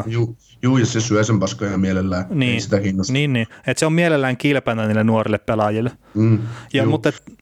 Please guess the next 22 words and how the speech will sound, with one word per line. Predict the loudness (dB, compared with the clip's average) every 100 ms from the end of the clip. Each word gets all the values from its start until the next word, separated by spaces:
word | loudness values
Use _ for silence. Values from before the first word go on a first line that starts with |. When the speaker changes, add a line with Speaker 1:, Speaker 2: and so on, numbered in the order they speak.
| _
Speaker 2:
se | -2 0
sit, | 0 -2
jos | 0
se | 0
poistetaan | 0 2 2 2 0 0
tosta | -2 -2
se | -2
kilpi, | 0 0 0 -2 -6 -14 _ _
niin | 0 0 -2
Speaker 1:
Mm. | -4 -14 _ -6
Speaker 2:
sit | -2 0 2
jossain | 0 0 -2
kohtaa | 0 -2 0
se | -2
kääntyy | -2 -4 -2 -4
kyllä | 0 0 0
se | -2 -4 -14 _ _ -4
kirjoittelu | -2 -2 -2 -2 -2
niitä | 0 -2 -4 _ _
nuoriakin | 0 0 0 -4 -4
pelaajia | -2 0 0 0
vastaan. | 0 -2 -2 -6